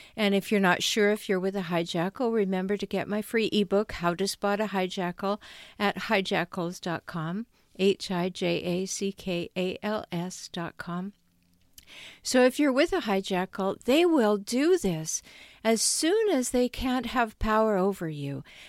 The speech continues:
as soon as they truly believe that you will leave them, then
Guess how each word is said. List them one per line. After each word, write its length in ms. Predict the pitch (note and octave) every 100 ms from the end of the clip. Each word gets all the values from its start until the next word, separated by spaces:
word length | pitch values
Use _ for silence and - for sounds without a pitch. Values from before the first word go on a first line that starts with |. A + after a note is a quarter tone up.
| -
as 200 | G#3+ G#3
soon 340 | - D#4 F#4+
as 280 | F#4 B3 A3+
they 200 | A3+ G3+
truly 680 | G3+ - - D4 D#4+ D#4+ C#4+
believe 1000 | B3 G#3+ G3+ F#3+ B3+ C4+ F#3+ F3 F#3 - - - -
that 280 | F#3 G3+ F#3+
you 240 | G3+ A#3 A#3+
will 420 | G3 C4 C4+ A#3+
leave 420 | G#3 A#3+ A#3 D#3+
them, 400 | D#3+ D3 D3+ F#3+ _ - - - -
then 680 | G3+ A3 A3+ A#3 A3+ -